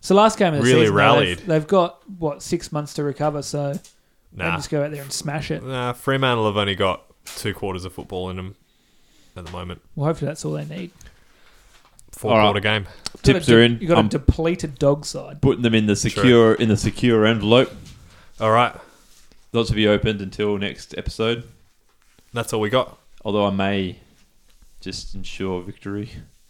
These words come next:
Speaker 3: through sleight of hand.
Speaker 2: I see. We done?
Speaker 3: We're done.
Speaker 2: Alrighty. Uh, Mike, do you wanna send us off?
Speaker 1: That's the end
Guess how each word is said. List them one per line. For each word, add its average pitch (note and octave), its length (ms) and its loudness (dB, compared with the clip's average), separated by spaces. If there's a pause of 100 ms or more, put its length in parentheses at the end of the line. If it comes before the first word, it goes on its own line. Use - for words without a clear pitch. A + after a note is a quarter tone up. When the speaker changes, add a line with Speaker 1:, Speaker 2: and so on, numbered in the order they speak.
(220)
Speaker 3:
through F#2+ 480 -10 (540)
sleight G2 360 -14
of F2+ 140 -18
hand. F#2+ 340 -14 (280)
Speaker 2:
I G2+ 80 -14
see. G2 220 -8 (1400)
We A2 120 -2
done? C3+ 280 0 (260)
Speaker 3:
We're C3+ 100 4
done. B2+ 440 4 (280)
Speaker 2:
Alrighty. G#2 420 0 (380)
Uh, G2+ 220 0
Mike, G#2+ 300 -2
do - 60 -10
you G2+ 40 -6
wanna F#2+ 120 -6
send - 180 -8
us F#2+ 100 -10
off? G#2+ 220 -8 (560)
Speaker 1:
That's - 360 2
the D3+ 240 -2
end D#3 300 -2